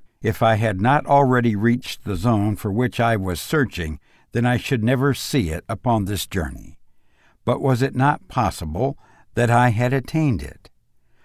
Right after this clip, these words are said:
Soaring in circles like a monstrous hawk upon the forty thousand foot level, I let the monoplane guide herself, and with my Mannheim glass,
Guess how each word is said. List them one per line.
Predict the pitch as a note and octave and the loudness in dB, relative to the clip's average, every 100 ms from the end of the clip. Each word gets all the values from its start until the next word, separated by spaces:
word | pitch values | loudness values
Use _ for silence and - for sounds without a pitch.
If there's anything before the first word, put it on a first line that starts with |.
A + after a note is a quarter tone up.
| - | -16
Soaring | - C3+ C3+ D#3 D3+ C#3 | -2 2 4 6 4 2
in | A#2+ | 0
circles | - C#3 B2 - C3 C3 - | 0 0 0 2 2 2 0
like | G#2 - | -2 -2
a | |
monstrous | G2 A#2+ B2+ - B2+ A2 | 0 2 0 0 -2 -2
hawk | - G2+ D#2 D#2+ - - _ _ - | -2 0 0 -2 -10 -20 _ _ -12
upon | F#2+ B2 B2 | -2 2 2
the | A#2+ | 0
forty | - B2 A#2+ G#2+ | 0 0 2 0
thousand | A#2+ A2 G#2+ G#2+ G2 | 0 0 0 -4 -4
foot | A2+ - | -6 -4
level, | F#2 D#2+ D#2 C2 - _ _ _ - | -2 -4 -6 -16 -20 _ _ _ -4
I | F2+ | 0
let | G#2 C#3 - | 2 0 0
the | B2+ | 2
monoplane | A#2+ A#2+ A#2+ G#2+ - A2+ A2+ A2 F2+ | 4 4 2 0 -2 0 0 0 -2
guide | E2 A2 G#2+ G#2+ | -2 0 0 -2
herself, | A#2 F#2+ - F#2 C#2 - - - - - - | -4 -4 -6 -8 -8 -10 -16 -20 -20 -20 -10
and | A#2 A#2 | 0 2
with | B2+ B2 | 2 2
my | A#2 A2 | 0 2
Mannheim | G#2 B2 C3+ A2+ A#2+ A#2 | 2 2 2 2 2 2
glass, | F#2 G#2 E2 C2+ - - - | 0 -2 -4 -6 -16 -16 -16